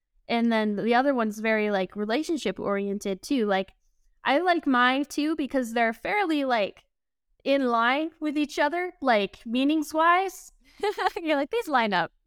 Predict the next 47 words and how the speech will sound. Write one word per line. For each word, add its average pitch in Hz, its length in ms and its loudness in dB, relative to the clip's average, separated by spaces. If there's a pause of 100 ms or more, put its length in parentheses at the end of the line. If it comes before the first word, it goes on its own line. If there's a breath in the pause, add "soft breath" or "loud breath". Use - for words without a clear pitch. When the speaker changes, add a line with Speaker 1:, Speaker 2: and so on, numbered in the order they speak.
(120)
Speaker 1:
<laughs> - 140 -4
At 294 120 4
least 320 200 -2
in-, 294 180 0
you 277 200 -2
can 330 140 2
interpret 254 500 0
them 277 220 2
at - 120 -4
kind 254 220 0
of 262 60 -2
as 247 140 0
the 285 100 -8
same 294 360 -2
thing. 349 320 0
Speaker 2:
Right, 269 380 2
right. 247 380 2
Speaker 1:
But 247 240 2
Devil 359 260 4
and 359 100 2
the 277 80 4
Lovers, 269 460 0
you're 254 140 -4
like, 214 260 -2 (140)
"Oh, 247 240 2
shit, 330 460 -4
what 247 120 0
do 285 60 0
I 254 120 2
do?" 240 540 -2
<laughs> - 60 -20
Speaker 2:
So 339 200 0
there 277 140 0
might 359 160 4
be 320 120 -2
some 226 180 -4
strife 233 520 -2
up 202 180 -2
ahead, 208 380 0
or 214 120 -2
you 220 100 -2
gotta, 233 180 2
like, 185 280 0
you 311 100 -4
gotta, 226 220 0
like, 170 200 -2 (420)
yeah, - 220 -4